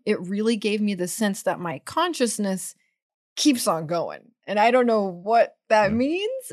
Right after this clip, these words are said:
Speaker 2: Hmm.
Speaker 1: but it, it, it definitely is, like, reframed my relationship with how I view death. But it's, what it did the most was reframe my experience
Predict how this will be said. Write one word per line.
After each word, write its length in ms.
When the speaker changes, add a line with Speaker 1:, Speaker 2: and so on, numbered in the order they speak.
Speaker 2:
Hmm. 120
Speaker 1:
but 180
it, 160
it, 260
it 160
definitely 520
is, 140
like, 100
reframed 840
my 400
relationship 880
with 160
how 240
I 120
view 280
death. 600
But 100
it's, 340
what 240
it 160
did 300
the 100
most 560
was 240
reframe 600
my 160
experience 920